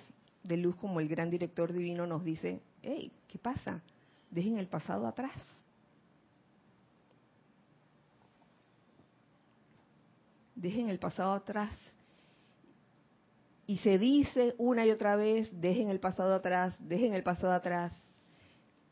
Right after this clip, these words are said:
Pero en la vida práctica del yo soy, <laughs> o en la vida práctica simplemente,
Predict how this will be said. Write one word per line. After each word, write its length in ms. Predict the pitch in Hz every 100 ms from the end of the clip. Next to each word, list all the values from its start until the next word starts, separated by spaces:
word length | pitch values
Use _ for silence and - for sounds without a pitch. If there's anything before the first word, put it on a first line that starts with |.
| _ _ _
Pero 200 | 202 190
en 40 | 190
la 80 |
vida 320 | 208 269 277 277
práctica 540 | 269 - 214 - 180
del 280 | 170 156 151
yo 120 | 170
soy, 340 | - 156 156 165
<laughs> 1080 | 147 160 156 - - - - - - - -
o 100 | 190
en 60 |
la 100 | 190
vida 280 | 196 233 233
práctica 400 | 240 226 - 190
simplemente, 880 | - 196 196 202 190 185 170 180